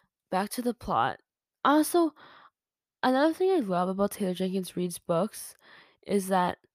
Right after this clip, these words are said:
they're very character driven, and I love character driven books.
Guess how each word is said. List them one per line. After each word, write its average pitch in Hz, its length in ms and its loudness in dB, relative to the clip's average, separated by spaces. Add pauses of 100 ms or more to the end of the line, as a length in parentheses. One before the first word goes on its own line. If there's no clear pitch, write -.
(360)
they're 196 220 2
very 196 580 2
character 180 640 -6
driven, 170 500 -2
and 185 220 -4
I 185 220 -2
love 175 540 2
character 175 320 -6
driven 175 280 -4
books. - 380 -6